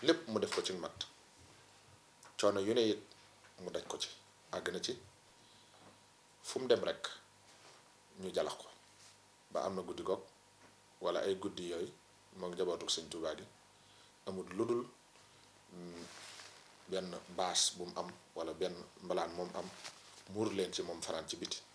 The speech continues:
ci ron ak guy. Ci loolu la sañce Daarul Mannaan,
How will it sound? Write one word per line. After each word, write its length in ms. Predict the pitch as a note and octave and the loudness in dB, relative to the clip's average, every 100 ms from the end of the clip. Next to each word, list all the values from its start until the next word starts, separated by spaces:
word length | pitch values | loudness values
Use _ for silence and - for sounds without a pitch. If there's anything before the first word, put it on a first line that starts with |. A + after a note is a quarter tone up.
| - - - - - | -16 -14 -12 -14 -8
ci 120 | - F#2+ | 0 4
ron 180 | F#2 E2+ | 4 2
ak 140 | E2 | -8
guy. 160 | D#2+ D#2 - - - - - - - - - - - - - - | -8 -10 -14 -20 -20 -18 -18 -20 -20 -20 -20 -20 -20 -20 -20 -4
Ci 100 | - | 2
loolu 200 | F2+ F#2 | 4 4
la 120 | E2+ | 4
sañce 320 | E2 F#2+ F2 E2 | 2 2 0 0
Daarul 240 | E2 D#2 | 0 -2
Mannaan, 340 | D#2 D#2 D2+ | -6 -6 -6